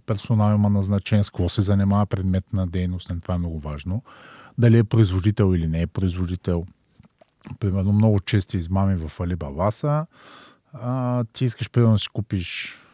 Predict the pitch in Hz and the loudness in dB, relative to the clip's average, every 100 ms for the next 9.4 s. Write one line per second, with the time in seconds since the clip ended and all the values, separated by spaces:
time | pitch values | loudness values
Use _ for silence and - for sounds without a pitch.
0 | _ _ _ _ _ _ - 110 104 - | _ _ _ _ _ _ -4 -2 0 2
1 | 104 82 71 69 - 87 80 80 80 76 | 2 2 -4 -10 -6 -4 -4 -6 -6 -6
2 | 76 92 - - 175 123 87 - 82 73 | -4 -4 -4 -4 -2 -2 -4 -6 -10 -2
3 | 98 127 - 175 185 - - - - _ | 0 0 0 0 0 -6 -20 -20 -20 _
4 | - 117 127 127 120 107 110 107 110 - | -4 0 4 4 2 2 4 4 4 0
5 | - 92 - 98 95 - 87 - 92 87 | -2 -2 0 2 2 0 -6 0 0 0
6 | - 73 73 71 - 139 147 160 143 107 | -6 -6 -6 -4 0 0 0 0 0 0
7 | - 87 135 131 - 131 - 85 - _ | 0 -2 0 0 2 4 4 0 -2 _
8 | _ 107 - 117 120 117 87 76 92 135 | _ -4 -2 0 2 2 2 0 2 4
9 | 139 - 123 | 2 2 -2